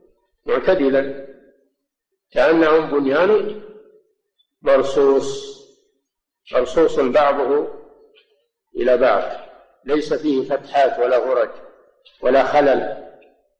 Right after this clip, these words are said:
لأنه لو كان بين المسلمين فرج أو، أو لا يمكن اخترقهم العدو، يخترقهم العدو، فإذا صفوا جميعا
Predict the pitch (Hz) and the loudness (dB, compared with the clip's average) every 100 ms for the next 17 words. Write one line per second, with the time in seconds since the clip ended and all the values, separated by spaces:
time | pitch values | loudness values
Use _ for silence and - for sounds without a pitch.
0 | _ 123 151 165 156 175 160 165 151 151 | _ 0 2 4 2 2 0 -2 0 -2
1 | 147 139 123 - - - _ _ - 139 | -2 -2 -4 -8 -16 -20 _ _ -16 -10
2 | 143 147 151 147 135 156 143 135 127 123 | -10 -8 -4 -4 -4 -2 2 2 0 -2
3 | 127 123 - - - - - - _ _ | 0 0 -2 -10 -20 -20 -20 -20 _ _
4 | 233 180 196 202 180 165 - 190 202 - | -6 0 2 2 -2 -6 -4 0 0 0
5 | 151 165 160 165 180 339 - - - _ | 0 0 0 -2 -2 -4 -6 -18 -20 _
6 | _ _ _ _ _ _ _ _ - - | _ _ _ _ _ _ _ _ -12 -12
7 | - 190 165 156 147 151 156 131 151 160 | -6 -2 -2 -2 -2 0 0 0 -2 -6
8 | 113 - 135 160 156 147 185 185 143 139 | -10 -6 -2 0 0 0 -4 -6 -8 -4
9 | 151 185 208 208 - - | -2 0 0 -4 -6 -14